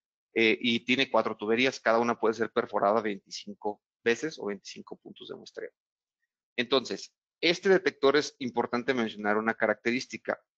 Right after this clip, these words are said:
Con estas coberturas podemos llegar nosotros hasta seis mil quinientos metros cuadrados, lo cual es muchísimo para un detector.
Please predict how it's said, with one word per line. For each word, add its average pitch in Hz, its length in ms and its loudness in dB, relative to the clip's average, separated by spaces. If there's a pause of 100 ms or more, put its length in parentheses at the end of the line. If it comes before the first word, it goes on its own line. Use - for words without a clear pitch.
(100)
Con 127 200 2
estas 160 260 0
coberturas 156 500 2
podemos 123 420 2
llegar 107 300 2
nosotros 120 420 -6
hasta 110 220 -10
seis - 280 -10
mil 110 220 -4
quinientos 110 500 -4
metros 107 320 -8
cuadrados, 123 600 4 (440)
lo 110 120 0
cual 127 160 2
es 123 120 0
muchísimo 120 680 -2
para 104 200 4
un 110 120 -4
detector. 107 500 -6